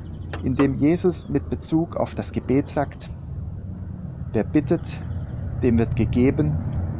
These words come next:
wer sucht, der wird finden, wer anklopft,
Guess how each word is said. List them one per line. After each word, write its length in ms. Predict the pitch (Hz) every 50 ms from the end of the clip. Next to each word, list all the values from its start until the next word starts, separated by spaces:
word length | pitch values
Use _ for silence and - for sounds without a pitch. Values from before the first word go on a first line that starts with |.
| - - - - - - - - - - - - - - -
wer 140 | 127 123
sucht, 600 | 123 - - - 180 202 202 - - - - - - - - -
der 140 | - 127 113
wird 120 | 117 120 -
finden, 540 | - - 143 147 160 156 156 156 - - - - - - - - - - - - - - - - - - - - - - - - - - -
wer 180 | - 113 - -
anklopft, 560 | 123 147 156 - 165 160 - - - - -